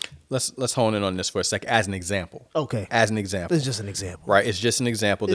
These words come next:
Speaker 2: It's
Speaker 1: is not a
Speaker 2: just an
Speaker 1: Christmas
Speaker 2: example.
Speaker 1: episode, but we're just doing it as an example, especially since it's a couple of months away.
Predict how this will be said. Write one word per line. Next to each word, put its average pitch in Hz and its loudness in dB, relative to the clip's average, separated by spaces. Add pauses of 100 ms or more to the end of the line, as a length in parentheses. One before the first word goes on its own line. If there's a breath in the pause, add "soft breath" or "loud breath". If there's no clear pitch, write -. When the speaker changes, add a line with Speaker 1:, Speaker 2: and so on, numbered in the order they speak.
Speaker 2:
It's - -
Speaker 1:
is 117 0
not 131 6
a 120 8
Speaker 2:
just 107 0
an - -2
Speaker 1:
Christmas 143 6
Speaker 2:
example. - 4
Speaker 1:
episode, 104 2
but 101 -6
we're 101 0
just - 8
doing 101 -10
it 101 -10
as 101 -8
an 98 -8
example, 95 -8
especially 110 6
since - 0
it's 92 -6
a - -8
couple 101 0
of 92 -4
months 90 -4
away. 87 -6